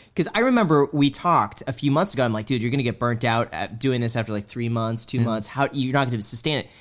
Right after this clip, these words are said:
Speaker 1: You've done it. You've, like, doubled the length where I thought you would be able to do it and not get burnt out.
Speaker 2: It's quite bizarre, uh,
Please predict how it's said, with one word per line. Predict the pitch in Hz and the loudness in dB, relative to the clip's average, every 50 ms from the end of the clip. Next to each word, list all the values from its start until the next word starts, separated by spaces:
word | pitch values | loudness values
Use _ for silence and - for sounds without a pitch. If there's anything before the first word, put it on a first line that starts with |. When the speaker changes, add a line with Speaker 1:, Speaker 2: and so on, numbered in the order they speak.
| - _ | -16 _
Speaker 1:
You've | - 156 127 117 | -8 -8 -6 -2
done | 156 151 156 185 | -2 0 0 -2
it. | 135 - _ _ _ _ _ _ _ _ _ _ _ _ _ - | -4 -8 _ _ _ _ _ _ _ _ _ _ _ _ _ -4
You've, | 160 160 - - | -4 -4 -2 2
like, | 185 160 - - - 120 | 0 0 0 -2 -6 0
doubled | 117 170 196 214 208 170 135 104 | 2 4 4 4 2 0 0 0
the | 131 123 | 0 -2
length | 120 120 120 117 117 - | 0 0 -2 -4 -4 -6
where | 135 - - - | -8 -6 -4 -4
I | 139 143 139 | -2 -2 -2
thought | - - 127 120 113 104 120 | 0 2 2 2 2 2 0
you | 120 | -2
would | 120 117 | -2 -2
be | 120 120 | -2 -4
able | 107 113 107 | -4 -4 -6
to | 98 | -6
do | - 117 113 | -4 -4 -4
it | |
and | 98 107 | -2 -4
not | 104 98 92 | -6 -6 -6
get | 101 - | -10 -10
burnt | - 95 90 85 - | -10 -10 -8 -6 -4
out. | 104 95 92 - - _ _ _ _ _ _ _ _ _ _ _ _ _ - | -4 -4 -4 -8 -12 _ _ _ _ _ _ _ _ _ _ _ _ _ 0
Speaker 2:
It's | 190 160 151 - - | 0 0 0 0 -4
quite | - - 165 165 - | 0 2 2 2 2
bizarre, | - 143 117 131 123 123 117 113 110 104 101 | 2 2 4 6 6 6 6 4 4 2 -2
uh, | - 107 113 110 107 107 107 107 - | -2 -2 0 0 2 2 0 0 -2